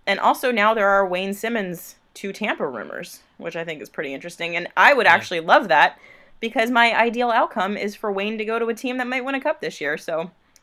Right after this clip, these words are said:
Speaker 1: that would be super cool.
Speaker 2: Um, I mean, I, I do believe that Tampa is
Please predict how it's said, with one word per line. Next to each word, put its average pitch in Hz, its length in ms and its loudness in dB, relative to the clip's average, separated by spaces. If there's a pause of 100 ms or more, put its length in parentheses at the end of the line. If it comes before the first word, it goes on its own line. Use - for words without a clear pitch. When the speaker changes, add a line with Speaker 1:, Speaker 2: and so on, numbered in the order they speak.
(380)
Speaker 1:
that - 100 -2
would 220 80 -6
be 247 80 -6
super 233 240 -10
cool. 214 280 -4 (1080)
Speaker 2:
Um, 196 680 -6
I 180 60 -16
mean, 208 120 -4
I, 247 140 -2 (100)
I 180 100 -4
do 185 160 -8
believe 151 320 -8
that 113 200 -10
Tampa 120 340 -10
is 95 320 -12